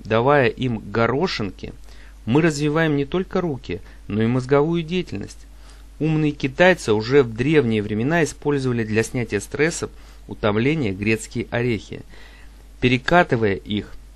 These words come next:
вы воздействуете через нервные окончания на пальцах непосредственно на мозг. По тому же принципу работают и четки.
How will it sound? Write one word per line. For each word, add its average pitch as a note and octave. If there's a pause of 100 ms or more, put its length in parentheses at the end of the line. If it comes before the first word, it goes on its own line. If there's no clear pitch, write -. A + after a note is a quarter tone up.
(380)
вы C3
воздействуете A#2+
через A#2+
нервные A2
окончания G#2
на G2
пальцах C#3
непосредственно B2
на B2+
мозг. A2+ (1800)
По B2
тому E3
же C#3+
принципу -
работают B2+
и -
четки. -